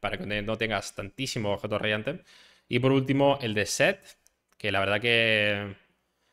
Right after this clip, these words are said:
Ah, vale, que este es que nos hacen grandes y simplemente es más lenta la animación de hacerse grande o algo así, no sé, supongo. Bueno, yo qué sé.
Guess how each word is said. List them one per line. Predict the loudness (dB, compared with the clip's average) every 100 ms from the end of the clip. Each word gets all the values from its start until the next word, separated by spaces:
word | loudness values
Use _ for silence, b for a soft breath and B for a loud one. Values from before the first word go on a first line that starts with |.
| _ _
Ah, | 4 6 6
vale, | 6 4
que | 2
este | 0
es | 0
que |
nos | 2
hacen | 2 0
grandes | 0 2 0 -4 -6
y | -8
simplemente | -6 -4 -4 -2 0 0 -2 -10 _ _ _ _ _ _ _ _ _ _ _ _ _
es | -6 0
más | 0
lenta | 0 0 -2
la |
animación | -2 -6 -8
de | -8
hacerse | -8 -6
grande | -6 -8 -8
o | -10
algo | -10
así, | -16
no | -16
sé, | -16
supongo. | -18 -20 -20 -20 -8
Bueno, | -4
yo | -2 -2
qué |
sé. | -4